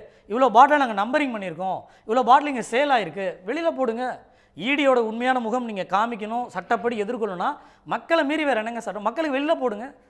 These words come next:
தகவலை காமிங்க. "இந்த வருஷம் அக்கார்ட்லேருந்து இந்த மாதத்துல இவ்வளோ பாட்டிலிங் வந்திருக்கு, இவ்வளோ வா-, வாங்கியிருக்கோம்,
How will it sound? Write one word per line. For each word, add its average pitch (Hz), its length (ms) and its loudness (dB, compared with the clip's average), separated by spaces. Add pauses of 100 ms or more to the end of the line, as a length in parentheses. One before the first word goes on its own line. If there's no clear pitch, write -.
(120)
தகவலை 269 280 6
காமிங்க. 220 380 -2 (260)
"இந்த 233 220 0
வருஷம் 220 380 0 (200)
அக்கார்ட்லேருந்து 208 640 2
இந்த 214 200 -2
மாதத்துல 208 420 0
இவ்வளோ 190 200 -4
பாட்டிலிங் 185 360 0
வந்திருக்கு, 156 680 -8 (320)
இவ்வளோ - 40 -6
வா-, 185 460 0
வாங்கியிருக்கோம், 190 520 -4